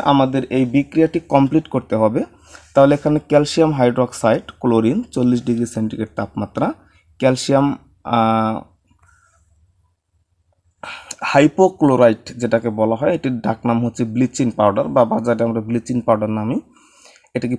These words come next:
পাই। তো এটা সংকেত হচ্ছে সিএওসিএল, সিএল এভাবেই পড়তে হবে, প্লাস পানি। সুতরাং আমরা এখান থেকে দেখতে পারতেছি যে যৌগটি হচ্ছে একটি ব্লিচিং পাউডার,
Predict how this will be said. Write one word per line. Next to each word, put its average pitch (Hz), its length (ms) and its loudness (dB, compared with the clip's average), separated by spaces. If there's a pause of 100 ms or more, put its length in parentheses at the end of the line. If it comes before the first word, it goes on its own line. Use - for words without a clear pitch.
পাই। 101 140 2 (540)
তো - 140 -4
এটা 147 100 0 (100)
সংকেত 156 320 0
হচ্ছে 175 160 0 (140)
সিএওসিএল, 156 920 2 (300)
সিএল 98 280 -2 (160)
এভাবেই 139 300 0
পড়তে 127 260 -6
হবে, 110 180 -4 (340)
প্লাস 117 200 0 (140)
পানি। 110 200 2 (2250)
সুতরাং 185 300 2 (100)
আমরা 175 180 4
এখান 156 240 0
থেকে 165 160 0 (100)
দেখতে 147 260 0
পারতেছি 135 420 -2 (240)
যে 131 60 2 (100)
যৌগটি 135 420 0
হচ্ছে - 240 -6
একটি - 120 -8 (140)
ব্লিচিং 123 320 2 (140)
পাউডার, 113 280 4